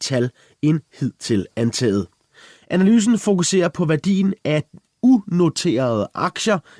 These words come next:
i Danmark, som hidtil har været svære at gøre op. Og unoterede aktier, det er altså, når man ejer hele eller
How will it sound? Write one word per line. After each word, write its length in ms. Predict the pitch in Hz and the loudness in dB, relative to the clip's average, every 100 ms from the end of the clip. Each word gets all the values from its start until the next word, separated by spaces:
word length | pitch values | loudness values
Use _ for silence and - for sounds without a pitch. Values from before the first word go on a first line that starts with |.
| - | -10
i 100 | 117 | -4
Danmark, 440 | 123 147 180 185 _ _ _ | -2 0 0 -2 _ _ _
som 180 | - 202 | 0 4
hidtil 460 | 220 196 - 202 156 | 4 2 2 2 2
har 160 | 160 | 0
været 240 | 175 170 185 | 0 2 0
svære 440 | - 113 98 107 | 0 0 -2 -4
at 120 | - - | -6 -4
gøre 220 | 113 110 | -2 -2
op. 260 | 117 104 - _ _ - - - | -2 -4 -10 _ _ -20 -20 -8
Og 160 | 170 | 0
unoterede 440 | 240 226 202 165 117 | 2 2 0 0 0
aktier, 320 | 110 - 127 - - - | -2 -4 -4 -6 -20 -2
det 160 | 180 180 | 0 2
er 100 | 180 | 0
altså, 320 | 175 143 170 | -2 -2 0
når 80 | 160 | 0
man 140 | 160 - | 0 -2
ejer 340 | 165 156 185 165 | -4 -2 -2 -4
hele 520 | - - 196 208 233 | -10 -2 2 2 2
eller 200 | - 151 | 2 0